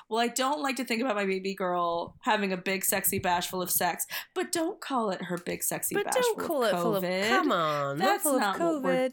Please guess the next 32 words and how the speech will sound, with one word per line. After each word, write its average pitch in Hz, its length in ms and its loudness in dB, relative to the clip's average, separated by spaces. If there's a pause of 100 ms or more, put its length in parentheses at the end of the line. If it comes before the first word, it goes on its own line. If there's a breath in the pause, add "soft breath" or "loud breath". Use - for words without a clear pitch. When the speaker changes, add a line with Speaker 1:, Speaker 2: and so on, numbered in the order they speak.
(140)
Speaker 1:
that's 415 320 0
not, 330 340 0
that's 370 260 0
not 302 240 -2
joyful. 180 640 -2 (160)
Speaker 2:
Put 453 80 4
it, 453 120 0 (140)
put 453 140 4
it 508 240 2
back 330 240 4
to 254 140 2
sex. 165 500 2
Come 403 220 0
on. 170 180 4
Speaker 1:
Put 494 120 4
it 494 180 2
back 285 240 6
to 277 100 -4
sex. 190 420 2
Come 359 200 -2
on. 202 760 4
Speaker 2:
<laughs> - 40 0 (420)
Speaker 1:
So, 247 300 4
yeah, 220 320 2
so 220 240 2
Ellie 220 280 4
and 254 80 2
I 247 60 6
had 208 220 0
covid. 220 1600 2
<laughs> - 0 -
Speaker 2:
Yeah. 208 280 6